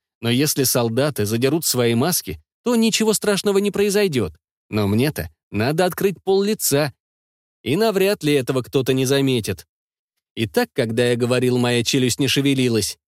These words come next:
и можно было догадаться, что что-то не так. «Вы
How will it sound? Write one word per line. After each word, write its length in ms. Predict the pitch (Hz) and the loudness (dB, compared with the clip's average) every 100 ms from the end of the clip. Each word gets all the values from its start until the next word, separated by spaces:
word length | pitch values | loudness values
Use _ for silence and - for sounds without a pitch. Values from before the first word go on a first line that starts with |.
| _ | _
и 80 | 117 | -2
можно 300 | 143 175 170 | 0 2 0
было 200 | 165 175 | 2 0
догадаться, 560 | 175 196 175 127 - | 0 0 0 0 0
что 160 | 117 143 | -2 -2
что-то 320 | 123 139 120 | -2 -2 0
не 120 | 135 | 0
так. 340 | 147 113 90 - _ _ _ _ _ _ - | 0 -2 -4 -8 _ _ _ _ _ _ -12
«Вы 280 | 92 113 | -4 -2